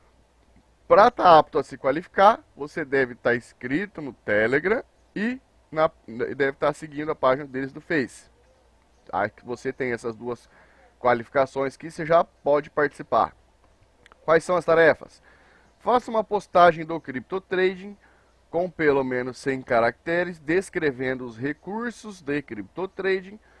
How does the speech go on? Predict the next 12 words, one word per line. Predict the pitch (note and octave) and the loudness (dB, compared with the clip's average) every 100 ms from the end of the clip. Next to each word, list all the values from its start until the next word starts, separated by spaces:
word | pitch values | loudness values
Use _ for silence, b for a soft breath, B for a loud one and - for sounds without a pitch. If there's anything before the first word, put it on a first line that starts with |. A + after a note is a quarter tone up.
| b b | b b
Compartilhe | E3 E3+ F3 E3 - G#3+ A3 | -6 -2 2 2 0 -8 -6
uma | G3+ F3+ | -4 -4
postagem | - D#3+ - C#3+ C3+ B2+ | -2 -6 0 4 4 2
de | B2+ | -10
qualquer | - C3+ - F3+ G3 | -8 -8 -4 0 0
uma | F3 D3+ C#3 | 0 -6 -6
das | C3 | -8
postagens | - B2+ - A#2+ A#2 A2 G#2+ | -8 -12 -4 0 0 -2 -12
do | A#2 | -14
CryptoTrading | A2 A#2 A2+ E3+ F3+ D#3+ E3 D#3+ F#3 | -12 -14 -12 -12 -10 -6 -6 -6 -10
no | F3 | -14
Facebook. | D#3+ E3+ D#3 F3 E3 F#3+ - | -8 -6 -6 -10 -10 -10 -10